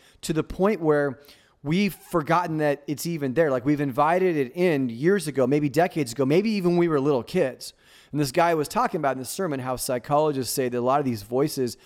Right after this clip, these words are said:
or these scripts that we write were formed even when we were little kids. And what's significant about that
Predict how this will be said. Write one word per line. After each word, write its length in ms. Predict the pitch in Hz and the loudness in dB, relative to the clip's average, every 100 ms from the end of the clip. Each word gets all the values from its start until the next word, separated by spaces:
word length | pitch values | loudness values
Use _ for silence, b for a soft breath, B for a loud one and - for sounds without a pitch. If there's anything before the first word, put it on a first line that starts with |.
| B B B | B B B
or 120 | 131 | -4
these 280 | 127 123 - | -2 -4 -6
scripts 480 | - - - 165 - | -8 -8 -2 -2 -2
that 100 | 151 127 | -6 -4
we 120 | 127 | -2
write 340 | 127 143 123 B B | 2 2 0 B B
were 100 | 131 | -10
formed 360 | - 160 156 135 | -4 0 2 2
even 160 | 127 127 | -2 -2
when 80 | |
we 100 | 123 | -2
were 100 | 120 | -2
little 220 | 120 117 113 | -4 -6 -2
kids. 320 | 196 147 - _ _ _ _ _ _ _ 170 | 0 0 -4 _ _ _ _ _ _ _ -6
And 160 | 151 151 | -2 -2
what's 120 | 139 143 | -2 -4
significant 480 | - 147 240 190 160 | -4 -4 -4 -2 -2
about 220 | 127 120 | -2 0
that 320 | 127 120 - | -2 -2 -6